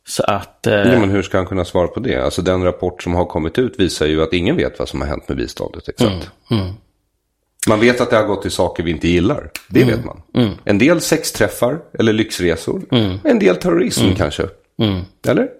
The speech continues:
Speaker 1: Mm.
Speaker 2: Vem vet? Därför att, eh, ja, här
Speaker 1: Och
Speaker 2: är, här är hans svar.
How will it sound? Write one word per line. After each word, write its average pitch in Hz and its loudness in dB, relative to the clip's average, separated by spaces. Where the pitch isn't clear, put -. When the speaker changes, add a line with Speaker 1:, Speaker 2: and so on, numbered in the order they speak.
Speaker 1:
Mm. 113 2
Speaker 2:
Vem 90 -4
vet? - -6
Därför 143 4
att, - -6
eh, 120 2
ja, 127 2
här 131 6
Speaker 1:
Och 139 8
Speaker 2:
är, - 0
här 139 6
är 139 4
hans 95 0
svar. 87 4